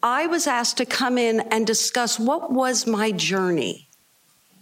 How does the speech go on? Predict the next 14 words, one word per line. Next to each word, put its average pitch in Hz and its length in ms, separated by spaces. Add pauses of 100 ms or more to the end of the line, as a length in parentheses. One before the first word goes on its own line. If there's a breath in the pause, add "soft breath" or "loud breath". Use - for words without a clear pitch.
(640 loud breath)
And 247 200
we 254 120
started 302 640
out, 190 500
to 277 440
Yvette's 214 460 (100)
point, - 580 (720 loud breath)
it 254 100
is 254 220
at 269 220
the 254 80
youngest 254 680
ages. 220 800 (600 loud breath)
I 254 180